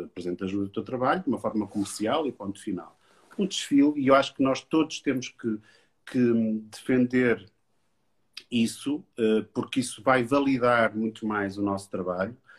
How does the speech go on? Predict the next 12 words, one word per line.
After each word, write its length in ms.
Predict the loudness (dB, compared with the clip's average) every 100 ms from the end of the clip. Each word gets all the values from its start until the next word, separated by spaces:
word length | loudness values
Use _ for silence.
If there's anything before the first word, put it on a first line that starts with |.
| -20 _
vai 260 | 2 2 2
posicionar, 920 | -2 -2 -6 -4 -2 2 2 0 -6 _ _ _
eh, 300 | -4 -2 -2 -4 -2
a 60 | 0
importância 760 | -2 -4 2 2 2 -2 -6
do 160 | -6 -10
que 260 | -10 -2
é 180 | 2 2
a 40 | 0
moda 280 | -2 -2 -2
de 60 |
autor, 520 | -2 -4 -4 -2 -4